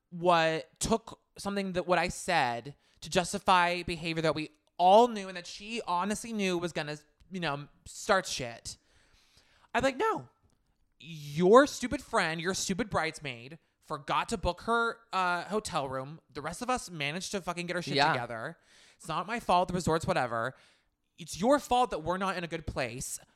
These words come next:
Speaker 1: It's not my fault that I'm going to, I, that I can't, like, get a refund on my room. So, like, this is your fucking problem."
Speaker 2: Yeah.
Speaker 1: And if you wanna sit here and apologize and go, "You know what? You're right. I should never have meddled.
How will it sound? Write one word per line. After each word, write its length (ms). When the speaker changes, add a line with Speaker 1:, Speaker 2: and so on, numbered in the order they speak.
Speaker 1:
It's 120
not 180
my 160
fault 360
that 240
I'm 300
going 220
to, 340
I, 160
that 140
I 60
can't, 340
like, 220
get 100
a 40
refund 300
on 80
my 120
room. 400
So, 200
like, 200
this 160
is 100
your 100
fucking 280
problem." 440
Speaker 2:
Yeah. 140
Speaker 1:
And 120
if 100
you 140
wanna 260
sit 240
here 120
and 80
apologize 600
and 60
go, 60
"You 120
know 80
what? 140
You're 100
right. 160
I 80
should 220
never 280
have 140
meddled. 380